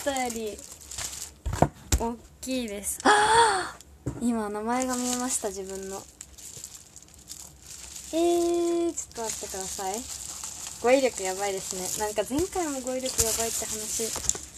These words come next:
てた気がするんですけど。今、すごいドキドキしてます。今、プ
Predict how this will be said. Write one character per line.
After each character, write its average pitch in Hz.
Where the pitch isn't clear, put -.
て 240
た 214
気 208
が 208
す -
る 208
ん 202
で 196
す -
け 208
ど。 -
今、 196
す 196
ご 202
い 202
ド 202
キ 208
ド 196
キ -
し -
て 190
ま 190
す。 -
今、 185
プ -